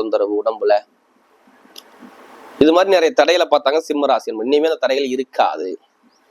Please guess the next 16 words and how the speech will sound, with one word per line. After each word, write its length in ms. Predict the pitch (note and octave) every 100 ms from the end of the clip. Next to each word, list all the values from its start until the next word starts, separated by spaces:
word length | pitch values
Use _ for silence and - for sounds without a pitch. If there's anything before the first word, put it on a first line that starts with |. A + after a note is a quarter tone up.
| _ _ _ _ _ _ _ _ B2+
என்னுடைய 240 | C3+ C#3 B2+ C#3
முதல் 240 | E3 G3+ -
பலனே, 280 | D#3 C3 B2+ - _ _ _ _ _ _ _ _ _ _ -
ஒன்பதாம் 320 | C3+ D#3 F3 E3+
பாவத்துல 240 | D3+ C3+
போய் 160 | E3 -
சூரியன் 340 | F3 F3 D#3+ C3+
உச்சமாகறாரா, 840 | - - E3+ D3 C3 A#2+ A2 B2+ A#2 - _ _ _ _ _ _ _ _ _ _ _ A#2+
அப்ப 100 | D3 D3
ஏதோ 80 | F#3 G3
குடும்பத்துல 420 | F3 F#3+ G3 D#3 E3+ F3 B2+ G2 D2+ _ _ -
சுபகாரியம் 600 | D#3+ G3 F#3+ D#3+ D3+ C#3+
ஏதோ 100 | D3+ C3
விஷயம் 240 | D3 B2+
பண்ண 140 | B2 A#2+
போறீங்க. 260 | A2 F2+ D#2